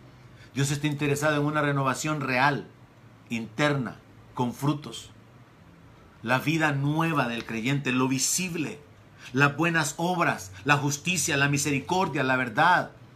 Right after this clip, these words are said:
tiene que ver con un cambio de carácter.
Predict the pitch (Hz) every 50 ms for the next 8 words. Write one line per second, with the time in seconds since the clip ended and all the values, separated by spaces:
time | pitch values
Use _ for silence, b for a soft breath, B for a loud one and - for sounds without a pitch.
0 | B B B B B B B - - - 147 160 175 180 185 185 185 185 190 -
1 | - - 143 135 127 139 165 175 180 185 180 147 - 151 143 147 156 156 147 -
2 | - 175 175 180 185 170 180 175 156 147 143 147 135 127 139 165 170 - - -
3 | 107 101 -